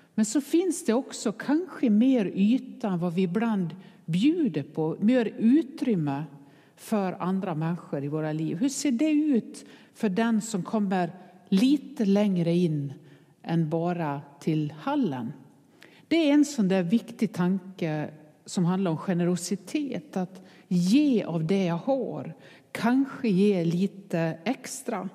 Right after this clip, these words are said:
Men så skulle jag vilja s-, få stanna inför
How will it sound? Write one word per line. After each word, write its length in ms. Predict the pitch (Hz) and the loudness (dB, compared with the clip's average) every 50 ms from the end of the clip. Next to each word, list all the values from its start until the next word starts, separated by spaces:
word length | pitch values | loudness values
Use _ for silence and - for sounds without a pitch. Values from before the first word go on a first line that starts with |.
| - - - - - - - - - - - - | -14 -20 -20 -20 -20 -20 -20 -20 -20 -20 -20 0
Men 300 | - 226 269 302 294 262 - - - - - - - - - - | 2 4 4 4 4 0 -2 -10 -18 -20 -20 -20 -20 -20 -20 -16
så 260 | - - - 339 339 | -12 -2 0 0 0
skulle 380 | - - - - 311 330 311 320 | 0 0 0 2 2 4 4 4
jag 120 | 277 226 | 4 2
vilja 480 | 202 208 220 220 220 214 196 175 175 - - - - - - - _ _ _ _ _ _ _ _ _ _ | 4 4 4 4 4 4 2 0 -2 -4 -8 -16 -20 -20 -20 -20 _ _ _ _ _ _ _ _ _ _
s-, 200 | - - - - | -12 -10 -10 -6
få 140 | - 254 226 | -4 -4 -4
stanna 680 | - - - - 254 240 254 247 247 247 233 190 175 | -4 -6 -6 -4 -2 0 0 0 0 0 0 0 0
inför 760 | - 196 202 190 - - - - 208 190 185 165 165 160 160 | 2 2 2 2 2 -2 -4 -2 -2 0 0 0 -2 -2 -4